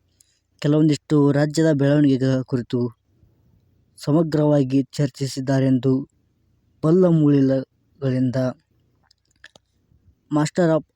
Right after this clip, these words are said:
ಹಳೇದ ಚಾನಲ್‌ಗೆ ಮಾಹಿತಿ ದೊರಕಿದ್ದು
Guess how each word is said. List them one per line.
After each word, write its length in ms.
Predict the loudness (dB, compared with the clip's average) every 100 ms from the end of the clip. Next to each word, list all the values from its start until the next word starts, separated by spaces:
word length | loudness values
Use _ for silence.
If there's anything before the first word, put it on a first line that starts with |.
| -2
ಹಳೇದ 560 | 2 2 0 -2 -4 -8 _ _ _ _ -6
ಚಾನಲ್‌ಗೆ 640 | -2 0 0 0 -2 -2 _ -6
ಮಾಹಿತಿ 480 | -2 -2 -2 -4 -2
ದೊರಕಿದ್ದು 720 | -4 -2 -6 -2 -2 -2